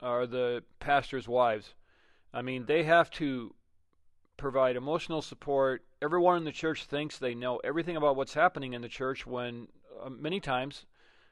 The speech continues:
we don't tell them very much because we want them to actually have a joyful experience in church. And if they knew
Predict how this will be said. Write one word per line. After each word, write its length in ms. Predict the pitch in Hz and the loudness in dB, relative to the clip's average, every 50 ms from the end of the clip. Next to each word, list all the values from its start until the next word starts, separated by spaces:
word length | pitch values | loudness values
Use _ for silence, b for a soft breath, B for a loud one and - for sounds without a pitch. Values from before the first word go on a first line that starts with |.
| b b b | b b b
we 160 | - 131 147 | -6 -4 0
don't 220 | 160 196 208 196 - | 0 0 0 0 0
tell 200 | - 180 202 226 | 2 4 4 4
them 140 | 220 190 147 | 2 2 2
very 180 | 135 123 123 | 2 2 2
much 380 | 120 117 120 151 - - - - - | 0 -2 -4 -4 -6 -10 -18 -12 -12
because 600 | 135 123 - 147 139 135 131 127 117 - - - | -10 -6 2 2 4 4 4 0 -6 -12 -16 -12
we 120 | - 147 160 | -6 -6 -2
want 240 | 185 180 165 147 - | 0 0 -2 0 -2
them 140 | 165 165 151 | -4 -2 0
to 80 | 143 | 0
actually 300 | 143 160 - - 147 143 | 0 0 -2 -4 -6 -2
have 140 | 139 135 120 | -2 -2 -2
a 40 | 117 | -4
joyful 380 | 107 - 156 151 - - 151 135 | -2 2 2 2 2 2 -2 -2
experience 520 | - - - 123 120 117 110 110 - - | -2 -4 -8 -6 -6 -6 -8 -10 -12 -16
in 60 | 107 | -18
church. 420 | - - - 98 - 165 - - 120 | -12 -10 -8 -8 -8 -8 -8 -10 -10
And 120 | 123 120 | -10 -12
if 100 | 120 - | -10 -4
they 120 | - 135 135 | -4 -4 -2
knew 400 | 139 151 165 180 170 160 139 | -2 0 2 2 2 2 2